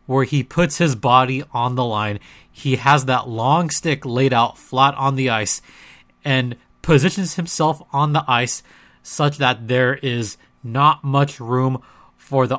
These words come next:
oncoming offensive player to make a decent pass. He gets the block shots pretty well. He's got twenty-six blocks this season. But he's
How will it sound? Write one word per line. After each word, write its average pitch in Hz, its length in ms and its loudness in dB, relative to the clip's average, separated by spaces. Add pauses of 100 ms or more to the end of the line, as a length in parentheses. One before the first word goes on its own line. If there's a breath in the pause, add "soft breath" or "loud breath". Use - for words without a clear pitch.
oncoming 135 640 2
offensive 123 480 0
player 117 380 -2 (320 soft breath)
to 143 100 -6
make 123 180 -2
a 127 60 0
decent 123 320 -4
pass. - 480 -2 (600 soft breath)
He 165 180 -4
gets 185 260 0
the 202 140 -4
block 156 380 0
shots 139 360 0
pretty 123 280 -6
well. 151 180 0
He's 131 200 -6
got 127 140 -4
twenty-six 143 720 -6
blocks 113 400 -2
this 143 200 -6
season. 120 480 -4 (720 soft breath)
But 143 180 -2
he's 220 300 0